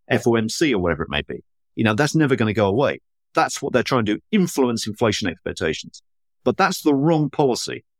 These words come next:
What they need to do is to focus on controlling monetary inflation. It's a very different thing. Why should they be getting involved in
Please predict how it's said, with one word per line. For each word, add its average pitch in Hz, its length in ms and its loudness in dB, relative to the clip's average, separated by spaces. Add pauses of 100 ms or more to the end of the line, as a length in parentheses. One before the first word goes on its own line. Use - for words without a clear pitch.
(120)
What 180 180 0
they 160 160 2
need 202 340 0
to - 80 0
do 85 320 -4 (100)
is - 120 0
to 123 100 -4
focus 131 460 0
on 110 200 0 (220)
controlling 117 840 0 (220)
monetary 127 520 0
inflation. 104 580 -2
It's - 80 -18
a 101 60 -6
very 131 280 2
different 110 300 -2
thing. 85 220 -6 (420)
Why 196 180 4
should 165 220 0
they 151 100 2
be 127 140 0
getting 131 300 0
involved 120 580 0
in 82 240 -6